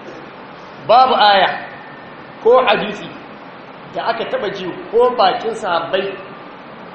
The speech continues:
ko tabi'ai cewa annabi Yusuf da ƴan uwansa dukkan su annabawa ne.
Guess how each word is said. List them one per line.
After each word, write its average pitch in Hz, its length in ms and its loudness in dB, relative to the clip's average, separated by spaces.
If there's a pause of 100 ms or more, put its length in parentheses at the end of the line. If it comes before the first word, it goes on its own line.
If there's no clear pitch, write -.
ko 247 200 4
tabi'ai 202 480 0
cewa 175 640 0
annabi 170 520 -2
Yusuf 208 320 -4
da 160 120 -8
ƴan 196 220 -2
uwansa 226 280 -2
dukkan 190 220 -4
su 147 100 -10
annabawa 147 400 -2
ne. 143 100 -8